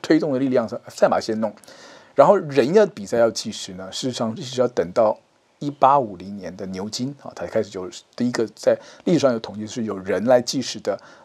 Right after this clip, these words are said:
田径的去这个竞赛啊，才会有，才会开始加上计时器。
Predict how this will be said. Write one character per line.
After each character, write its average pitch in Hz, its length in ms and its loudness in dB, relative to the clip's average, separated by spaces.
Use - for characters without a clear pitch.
田 113 200 0
径 131 160 -2
的 104 140 -2
去 - 160 -10
这 107 80 -12
个 104 80 -10
竞 117 220 -4
赛 101 200 0
啊， 95 140 -8
才 - 180 0
会 113 200 0
有， 101 160 -4
才 - 140 0
会 107 60 2
开 117 140 -2
始 - 100 -8
加 - 140 -4
上 104 140 -2
计 117 120 -8
时 - 160 -12
器。 - 200 -8